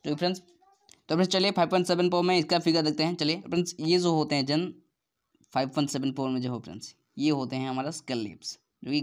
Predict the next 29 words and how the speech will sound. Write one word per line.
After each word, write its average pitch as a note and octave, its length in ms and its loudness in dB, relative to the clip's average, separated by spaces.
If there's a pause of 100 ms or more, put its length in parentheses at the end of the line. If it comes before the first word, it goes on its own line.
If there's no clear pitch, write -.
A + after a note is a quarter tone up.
growing C3 380 -6
shoot C3 340 -6
of A#2+ 60 -8 (200)
asparagus A2+ 500 -8 (400)
में D3+ 120 -2
दिखाई B2 200 -4
देता D2 200 -12
है, - 100 -20 (280)
cataphyllus B2 380 -4
होते G#2 180 -16
हैं D#2 60 -16
जो - 80 -18
है। - 160 -20 (440)
तो C#3 60 -4
फ्रेंड्स D3+ 160 4
नेक्स्ट D#3+ 220 -2
आगे C3+ 200 -2
चलते C3+ 240 -2
हैं। F3 200 -8
Then D#3+ 140 0
फ्रेंड्स F#3+ 340 2
नंबर F3 240 4
थ्री, E3+ 200 2 (340)
that D3 200 2
is D#3 160 -10 (480)
bracts D3 320 2
leaves - 320 -8 (320)
और F#3 240 0 (760)
हाइसोफाइल्स, C#3+ 680 -4